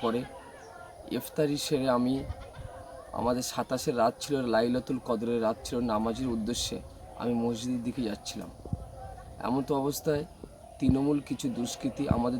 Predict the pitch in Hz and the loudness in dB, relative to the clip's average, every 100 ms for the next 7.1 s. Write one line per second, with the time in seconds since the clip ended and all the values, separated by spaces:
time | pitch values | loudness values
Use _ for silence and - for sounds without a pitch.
0 | - 120 120 123 127 - - - 123 123 | -2 -2 0 0 -2 -4 -10 -2 0 2
1 | 131 143 131 127 123 127 123 117 117 127 | -2 0 -2 0 -2 -2 -2 -2 -4 -6
2 | 120 - - - - - - - - - | -8 -8 -10 -14 -18 -20 -20 -20 -20 -20
3 | - - 113 123 131 123 - 123 123 123 | -14 -4 2 2 2 0 -2 0 2 2
4 | 120 120 113 110 117 120 139 135 - - | 0 0 0 0 -2 -4 -8 -10 -14 -4
5 | 113 - 113 117 113 123 113 110 - - | -4 -2 -4 0 2 2 -2 -4 -6 -16
6 | - - - 123 139 139 120 131 120 117 | -18 -20 -4 4 6 6 4 2 4 4
7 | 120 | 2